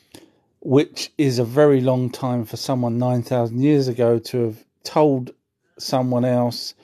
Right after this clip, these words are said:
for them to then pass it down, in other words, for ni-, nine thousand years worth of generations, to have finally a priest that then told someone that Plato knew, that then told Plato, that then Plato. So, so clearly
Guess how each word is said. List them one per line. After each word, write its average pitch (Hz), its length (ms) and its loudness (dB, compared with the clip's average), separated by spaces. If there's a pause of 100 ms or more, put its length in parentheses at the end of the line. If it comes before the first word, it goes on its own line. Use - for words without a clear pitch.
(320)
for 123 120 -4
them 147 260 4
to 135 140 -6
then 123 200 0
pass 123 340 -6
it - 140 -14
down, 113 400 -4
in 117 100 -4
other 107 120 -2
words, 104 180 -2
for - 120 -8
ni-, 110 140 0 (560)
nine 123 200 2
thousand 117 420 2
years 117 240 0
worth 110 180 -4
of 110 100 -8
generations, 113 800 0 (600)
to 135 100 2
have 117 100 0
finally 131 520 2
a 117 60 0
priest - 480 -4
that 123 140 -8
then 131 200 0
told 123 320 -2 (240)
someone 123 340 2
that 117 140 -4
Plato 139 420 0
knew, 120 260 0
that 110 160 -8
then 117 220 -2
told 113 300 -2
Plato, 127 440 2
that 113 140 -4
then 113 200 -2
Plato. 110 480 -4 (600)
So, - 260 -2
so 139 280 4 (460)
clearly 131 720 4